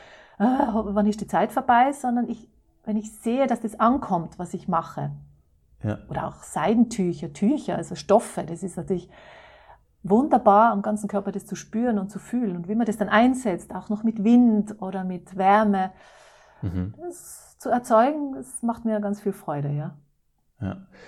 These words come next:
Speaker 2: Die Chinesen pinseln ja auch ganz viel und schreiben ja auch, äh, äh, ihre chinesischen Zeichen auf den Boden. Hast du sowas schon mal ausprobiert? Also diese, diese Riesenpinsel?
Speaker 1: Äh,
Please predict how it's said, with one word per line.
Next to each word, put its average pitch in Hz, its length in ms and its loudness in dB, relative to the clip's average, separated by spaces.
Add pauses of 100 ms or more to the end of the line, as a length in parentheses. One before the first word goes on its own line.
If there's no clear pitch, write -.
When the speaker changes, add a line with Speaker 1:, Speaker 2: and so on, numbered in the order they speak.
(240)
Speaker 2:
Die 98 120 -4
Chinesen 107 500 -2
pinseln 90 360 -2
ja 85 120 -4
auch 92 160 -6
ganz 90 220 -8
viel 101 300 -4
und 92 160 -8
schreiben 101 380 -6
ja 92 140 -6
auch, - 320 -12
äh, 90 260 -6 (560)
äh, 92 300 -6
ihre 90 160 -6
chinesischen 101 420 -6
Zeichen 107 340 -4
auf - 160 -12
den 90 160 -4
Boden. 95 420 -4 (300)
Hast - 160 -6
du 110 40 -4
sowas 107 280 0
schon 156 100 -2
mal 151 100 -2
ausprobiert? 151 600 -4
Also 92 160 -8
diese, 90 340 -8
diese 95 320 -6
Riesenpinsel? 156 760 -4 (600)
Speaker 1:
Äh, 226 260 8